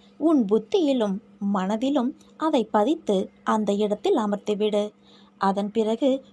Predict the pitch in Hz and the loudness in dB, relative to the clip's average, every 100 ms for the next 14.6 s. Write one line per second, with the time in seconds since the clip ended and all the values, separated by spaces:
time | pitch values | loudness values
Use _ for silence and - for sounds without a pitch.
0 | _ 339 320 233 214 294 440 320 294 277 | _ 0 2 2 2 0 2 2 2 2
1 | 254 208 208 226 285 208 196 - _ 220 | -2 -2 0 0 0 0 -2 -4 _ -2
2 | 214 349 226 196 202 208 208 - - - | 0 0 0 0 0 -2 -4 -6 -20 -20
3 | _ 233 240 208 190 180 277 294 254 254 | _ 0 2 2 -2 0 2 2 2 2
4 | 247 254 240 208 226 _ 214 208 208 214 | 2 0 -2 -4 -6 _ -4 -2 2 2
5 | 220 392 311 269 277 262 262 294 277 349 | 4 2 2 2 -2 0 0 2 0 0
6 | - - - 269 285 427 - 302 269 262 | -6 -20 -6 0 2 2 0 2 2 2
7 | 240 240 214 196 190 190 214 214 214 208 | 0 -2 -4 -2 -4 -4 -4 -2 -2 -2
8 | 208 208 453 208 196 208 208 - _ - | -2 -2 -2 0 0 -2 -4 -10 _ 0
9 | 349 349 277 208 196 - 208 247 415 202 | 2 4 2 0 -4 0 0 2 2 2
10 | 196 - 208 - - _ 254 262 196 190 | 0 -2 -4 -6 -20 _ 0 2 2 0
11 | 180 262 302 247 247 202 202 - - 220 | 0 2 2 2 2 2 0 -6 -2 2
12 | 226 339 330 285 254 262 262 254 - 277 | 4 4 4 4 2 2 0 -2 0 0
13 | 320 - _ 202 196 208 220 311 - 302 | 0 -6 _ -2 0 2 2 0 0 2
14 | 294 285 269 247 240 226 | 2 0 2 2 2 0